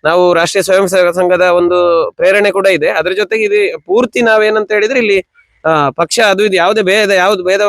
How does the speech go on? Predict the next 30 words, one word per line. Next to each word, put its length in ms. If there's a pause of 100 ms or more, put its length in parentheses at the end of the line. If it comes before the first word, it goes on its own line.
ಎಲ್ಲರೂ 260
ಸೇರ್ಕೊಂಡು 600
ಎಲ್ಲ 240
ಮನೆಯವರೆಲ್ಲ 460
ಸೇರ್ಕೊಂಡು 400
ನಾವು 200 (380)
ಈ 60
ಕೆ-, 200
ಈ 40
ತರ 140
ಕೆಲಸಗಳನ್ನ 480 (280)
ಮಾಡ್ತಾ 340
ಇದ್ದೇವೆ. 300 (500)
ಆ, 380
ಊಟದ 440
ವ್ಯವಸ್ಥೆ 340
ಕೂಡ 160
ಉಂಟು. 300 (500)
ಇಲ್ಲಿ 400
ಸೇರಿದವರು 440
ಒಂದು 100
ಚಾ 180
ಮತ್ತೆ 240
ಊಟದ 260
ವ್ಯವಸ್ಥೆ 260
ಎಲ್ಲ 120
ಮಾಡಿಕೊಂಡು 500
ಎಲ್ಲರೂ 260
ಒಂದು, 360
ಆ, 460